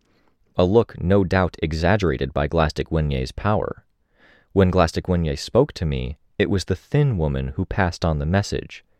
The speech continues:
her lips moving. Like Screamer, then. I prepared to make a move, and I felt the danger sense of no less than twelve different capes in my army go off.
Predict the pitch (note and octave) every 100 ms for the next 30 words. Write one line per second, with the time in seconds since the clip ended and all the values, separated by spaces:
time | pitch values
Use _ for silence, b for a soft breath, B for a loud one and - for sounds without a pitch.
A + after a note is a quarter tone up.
0 | _ _ - F#2 G2 E2 - E2 F#2 D#2+
1 | B1 - - _ _ _ _ _ _ -
2 | D#2+ - - D3 A#2+ - - - C#2 G1+
3 | - _ _ _ _ _ _ _ _ -
4 | F2 F#2 - F#2 E2 - E2 D#2 D2 D2+
5 | D#2 B1 - - _ b b b F#2+ F2
6 | E2 G2 - D#2+ F2+ F#2 F#2 D#2 C#2+ -
7 | C2 - D#2 F2 F2+ E2+ E2 - D#2+ D2+
8 | - G2+ F#2 D2+ D#2+ F2 D#2+ C2+ - G2+
9 | - D2+ C#2+ - F2+ F2+ C#2 - D2 D#2
10 | F2 -